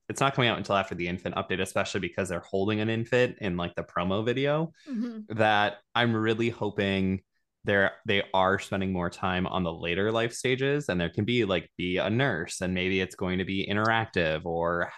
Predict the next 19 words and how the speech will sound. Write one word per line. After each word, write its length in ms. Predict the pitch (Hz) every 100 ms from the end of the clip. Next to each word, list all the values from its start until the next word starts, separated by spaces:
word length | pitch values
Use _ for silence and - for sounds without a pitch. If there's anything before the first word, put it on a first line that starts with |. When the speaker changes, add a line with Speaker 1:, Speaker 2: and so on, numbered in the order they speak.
| 92
Speaker 1:
have, 280 | 90 90
like, 140 | 107 98
live-in 320 | 139 151 131 113
care 260 | 92 85
where 100 | 85
you 100 | 87
can 160 | - 95
pick 180 | - 98
up 140 | 117
the 80 | 117
phone 400 | - 143 110 82
and 100 | 85
call 160 | 92 85
a 60 |
registered 380 | 85 80 - 90
nurse, 200 | 82 90
something 300 | 90 90 113
like 160 | 123 -
that. 280 | 147 156